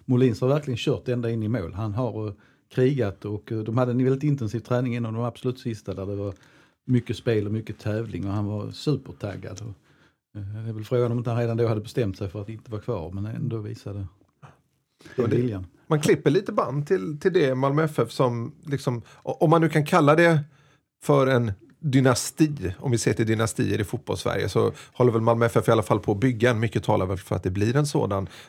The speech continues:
Speaker 2: med guld tvåtusen tio, tretton, fjorton och mycket talar väl för att det blir ett sexton. Och så adderar vi två Champions League-slutspel till det.
Speaker 1: Och
Speaker 2: Så
Speaker 1: ett Europa League.
Speaker 2: Just det, det får man inte glömma. Eh, det är liksom, det,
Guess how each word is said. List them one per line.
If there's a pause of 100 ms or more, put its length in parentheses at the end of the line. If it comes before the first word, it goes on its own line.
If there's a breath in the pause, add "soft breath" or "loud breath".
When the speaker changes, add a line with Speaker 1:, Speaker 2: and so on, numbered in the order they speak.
Speaker 2:
med
guld
tvåtusen
tio,
tretton,
fjorton
och
mycket
talar
väl
för
att
det
blir
ett
sexton.
Och
så
adderar
vi
två
Champions
League-slutspel (300 soft breath)
till
det. (300 soft breath)
Speaker 1:
Och
Speaker 2:
Så
Speaker 1:
ett
Europa
League. (320)
Speaker 2:
Just
det,
det
får
man
inte
glömma. (340 loud breath)
Eh, (880)
det
är
liksom,
det,